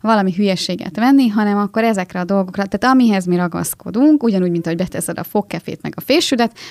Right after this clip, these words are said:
akkor így a kaját is így végig gondolod. És azt meg át szoktam ott is nézni, hogy milyen éttermek, étkezési lehetőségek vannak a környéken, szállítanak-e ki pizzát, öm, milyen normális étterem van, és nagyon-nagyon jó, ö, tehát mindig megnézem az ajánlásokat.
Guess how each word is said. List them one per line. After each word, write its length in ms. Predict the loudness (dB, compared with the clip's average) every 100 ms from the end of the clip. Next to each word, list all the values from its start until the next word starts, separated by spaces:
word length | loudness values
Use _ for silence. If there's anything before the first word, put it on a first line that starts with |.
| -8
akkor 220 | -6 -4
így 100 | -4
a 40 | -4
kaját 360 | -6 -8 -8
is 120 | -8
így 120 | -8 -8
végig 300 | -8 -8 -8
gondolod. 400 | -6 -4 -6 -8 -14 -20 -16 -6
És 160 | -6 -2
azt 260 | -2 -2
meg 140 | -2 -2
át 180 | -2 -2
szoktam 300 | -6 -2 -2
ott 200 | -2 -4
is 120 | -6
nézni, 400 | -2 -2 -2 -8 -10 -10
hogy 160 | -2 0
milyen 220 | 2 0
éttermek, 720 | 0 -2 0 0 0 0 -2 -2
étkezési 600 | -6 -6 -8 -8 -8 -6
lehetőségek 720 | -4 -4 -6 -8 -8 -8 -8
vannak 260 | -6 -6 -8
a 80 |
környéken, 540 | -6 -2 0 -2 -4 -6
szállítanak-e 600 | -2 -2 -2 -2 -4 -6
ki 140 | -8
pizzát, 800 | -8 -8 -8 -6 -4 -2 -2 -6 -18 -20 -20 -20 -20 -12
öm, 680 | -6 -2 0 0 -2 -4 -10 _ _ _ _ _ -2
milyen 240 | 2 4
normális 420 | 2 2 2 0 -2
étterem 380 | -4 -2 0
van, 140 | 0 0
és 140 | 0
nagyon-nagyon 680 | 2 4 4 2 2 2 2
jó, 320 | 2 2 2
ö, 40 | 0 -4
tehát 720 | -4 -2 0 -2 -4 -8 0
mindig 380 | 4 4 4 4
megnézem 420 | 4 2 2 0 -2
az 100 | -2
ajánlásokat. 1080 | -2 -2 -2 -2 -4 -6 -8 -10 -10 -14